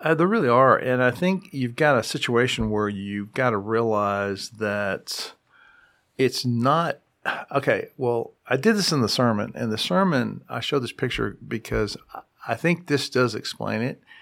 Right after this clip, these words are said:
It's, I, I showed this car, Maserati,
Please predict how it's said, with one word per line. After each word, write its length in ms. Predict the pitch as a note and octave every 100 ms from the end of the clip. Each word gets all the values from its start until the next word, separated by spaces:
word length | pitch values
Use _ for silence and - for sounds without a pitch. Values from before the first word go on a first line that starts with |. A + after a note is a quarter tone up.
| - - - _ -
It's, 380 | B2+ - - - _ _ -
I, 180 | B2 -
I 40 |
showed 280 | - D3+ C#3+
this 160 | B2 -
car, 540 | - G3+ D#3+ A2 A2+ A#2
Maserati, 800 | A#2 C3 C#3+ A#2+ G#2 G#2+ B2+